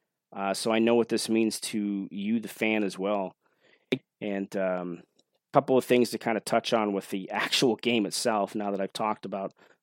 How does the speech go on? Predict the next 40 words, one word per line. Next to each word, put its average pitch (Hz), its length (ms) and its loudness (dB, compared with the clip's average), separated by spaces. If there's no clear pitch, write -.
the - 80 -10
path 117 400 -2
to 104 80 -8
get 113 220 0
to - 80 -10
the 92 80 -8
championship. 95 680 -6
H-, - 140 -6
how, 151 320 10
how 147 180 8
good 135 240 8
were 120 160 4
they 113 300 6
in 117 160 -4
the 110 40 0
first 110 320 0
two 107 140 -4
periods? 107 600 -2
Like, 110 140 -4
how 143 180 4
good 117 240 4
were 98 160 -2
they? 82 240 -6
Dallas 135 300 4
had 120 140 2
eight 117 180 -8
shots 120 340 2
on 113 140 2
goal 101 220 0
through 101 140 -8
two - 180 -12
periods. - 500 -10
They're 127 100 2
fighting 143 420 6
for 147 140 -2
their 117 160 0
lives. 95 640 -4
They're 98 120 -6
s-, - 260 -8
they're 98 260 -6